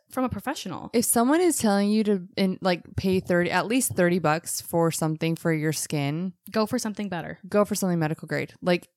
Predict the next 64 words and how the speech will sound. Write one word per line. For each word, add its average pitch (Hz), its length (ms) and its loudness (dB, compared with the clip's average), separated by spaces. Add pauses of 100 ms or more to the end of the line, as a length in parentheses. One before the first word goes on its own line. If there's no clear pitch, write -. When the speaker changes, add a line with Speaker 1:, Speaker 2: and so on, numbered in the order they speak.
(600)
Speaker 2:
Sephora, 190 840 2
Ulta, 175 180 2
Speaker 1:
It's - 100 0
like 196 160 6
anything 202 180 2
Speaker 2:
everything. 240 380 4
Speaker 1:
in 202 120 -2
life. 165 300 -6
Speaker 2:
It's 240 220 2
like 254 180 4
you're 240 180 0
gonna 247 180 2
go 247 140 2
spend 214 540 0
forty 196 300 2
dollars 190 260 4
on 190 80 0
a 185 60 0
moisturizer 175 480 2
Speaker 1:
Yes. 175 120 0
Speaker 2:
from 170 180 -2
Ulta 175 400 0
or 165 120 2
Sephora, 175 580 2
but 170 200 -2
then 170 120 0
you 165 140 0
won't 170 320 0
Speaker 1:
It's 294 120 -2
Speaker 2:
spend 170 260 2
Speaker 1:
li- - 40 0
Speaker 2:
that 160 160 2
on 165 240 0
a 170 80 0
medical 165 400 2
grade 170 200 -2
Speaker 1:
Okay, - 80 -14
Speaker 2:
product 220 220 2
Speaker 1:
let's 269 140 2
Speaker 2:
that's - 60 -2
Speaker 1:
put 359 40 4
it 359 40 2
Speaker 2:
actually 240 160 0
Speaker 1:
this 175 80 0
Speaker 2:
gonna 185 120 4
Speaker 1:
way. - 20 -4
Speaker 2:
do 156 100 -2
something. 254 500 -2 (200)
Speaker 1:
If 277 240 -4
you 285 340 -4 (140)
are 254 100 0
going 220 240 -4
to 214 60 -4
look 208 120 -4
for 202 140 -4
a 190 60 -4
good 175 180 -6
pair 175 160 -6
of 165 80 -8
jeans, - 300 -14
okay? 180 360 -6 (880)
If 247 300 0
it's, - 140 -4
like, 254 160 -6